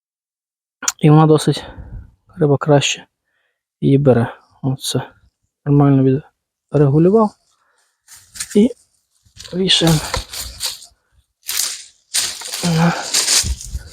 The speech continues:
ось такі палички. Ось так.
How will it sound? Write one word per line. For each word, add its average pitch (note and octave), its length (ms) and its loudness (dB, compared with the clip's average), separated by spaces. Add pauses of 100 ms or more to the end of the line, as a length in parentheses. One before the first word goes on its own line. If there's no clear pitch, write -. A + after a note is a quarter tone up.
(380)
ось - 140 -20
такі E3 420 0 (800)
палички. - 580 -2 (2250)
Ось D3+ 100 -2
так. - 420 0